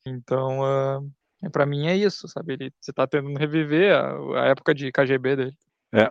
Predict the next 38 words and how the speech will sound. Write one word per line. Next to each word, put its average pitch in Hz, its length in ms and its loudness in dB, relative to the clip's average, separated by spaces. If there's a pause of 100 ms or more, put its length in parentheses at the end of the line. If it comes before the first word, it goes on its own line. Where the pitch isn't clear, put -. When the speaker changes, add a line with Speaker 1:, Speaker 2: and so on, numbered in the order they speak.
(120)
Speaker 2:
inclusive 143 540 8
uma 147 280 10
coisa 135 280 8
muito 131 240 2
icônica 123 560 4
que - 80 -2
eu 104 40 10
lembrei, 104 360 8
né? 110 240 6
A, 101 420 8
aquela 101 720 8 (380)
reunião 110 420 8
que - 100 6
ele 120 120 6
faz 117 240 8
com 120 580 6
o, 110 440 8
o 101 40 6
ministro, 101 640 2
né, 104 280 6
da 95 240 8
defesa 101 520 6
dele, 101 280 8
né? 107 220 4 (380)
Naquela 110 360 10
mesa 110 680 8 (400)
quilométrica, 123 840 8
né? 123 220 6
<laughs> - 80 2
Um 123 260 2
praticamente 143 380 6
sentado 123 340 6
numa 117 220 6
ponta, 123 380 6
outro 110 160 6
na 101 100 8
outra, 107 340 6
sabe? 131 240 6